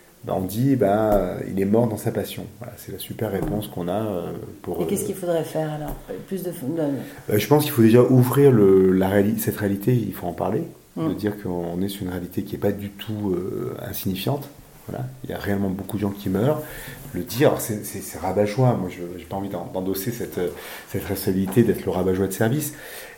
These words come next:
Speaker 1: Mais de le dire, dire chez les guides que c'est quand même hyper grave quand t'es professionnel de la sécurité.
Speaker 2: Mm.
Speaker 1: Quand moi, je fais des conférences avec des patrons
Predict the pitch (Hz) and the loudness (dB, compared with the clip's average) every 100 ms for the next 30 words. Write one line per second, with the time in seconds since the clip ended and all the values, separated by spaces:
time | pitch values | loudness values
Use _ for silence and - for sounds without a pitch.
0 | - - 98 123 110 104 98 143 170 113 | -16 -4 4 6 6 2 2 2 2 0
1 | 90 104 113 110 98 95 113 - - - | 0 -2 0 0 0 0 -2 -4 -8 -8
2 | 90 - - 131 117 90 107 120 98 - | -8 -6 -2 0 0 0 0 -2 -4 -8
3 | 90 - 98 - 98 85 - - - 92 | -8 -8 -10 -6 -6 -6 -8 -8 -6 -4
4 | 120 131 - 165 151 107 113 131 110 92 | -2 -4 -4 -6 0 4 6 6 4 -2
5 | - 104 101 101 107 98 104 - - - | -2 -2 -2 -6 -4 -4 -4 -6 -18 -20
6 | - 92 90 92 104 - 104 | -16 -10 -6 0 0 0 -6